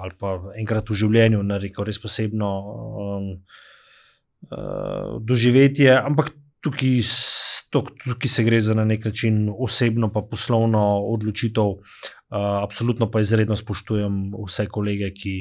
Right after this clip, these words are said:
eh, ki nosijo zvezdice, ki se gibljejo v tem krogu, eh, najvišje kulinarike.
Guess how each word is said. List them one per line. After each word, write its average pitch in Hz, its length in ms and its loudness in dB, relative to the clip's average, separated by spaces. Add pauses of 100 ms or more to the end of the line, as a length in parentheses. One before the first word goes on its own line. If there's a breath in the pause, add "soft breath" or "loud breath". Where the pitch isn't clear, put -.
(640 loud breath)
eh, 95 420 -10
ki 107 160 -4
nosijo 107 380 0
zvezdice, 101 560 -2
ki - 140 -12
se 104 140 -4
gibljejo 104 380 -2
v 92 40 -12
tem 104 160 -4
krogu, 104 300 -4
eh, 98 580 -8
najvišje 101 420 -4
kulinarike. 107 640 -2